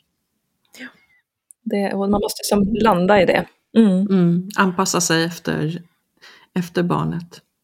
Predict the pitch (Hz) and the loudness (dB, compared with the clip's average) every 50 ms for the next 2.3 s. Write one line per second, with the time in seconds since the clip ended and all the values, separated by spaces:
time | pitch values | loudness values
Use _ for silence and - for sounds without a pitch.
0 | _ _ _ _ _ _ _ - 254 214 185 196 208 - 233 208 - 208 - - | _ _ _ _ _ _ _ 0 2 2 2 0 2 4 4 4 4 0 0 0
1 | 208 202 - 202 - 185 180 185 208 214 202 170 160 175 185 196 180 156 160 - | 0 0 0 -2 0 2 2 4 4 4 2 2 2 4 2 4 2 0 -2 -6
2 | _ - 180 - 220 226 | _ -6 -2 0 0 0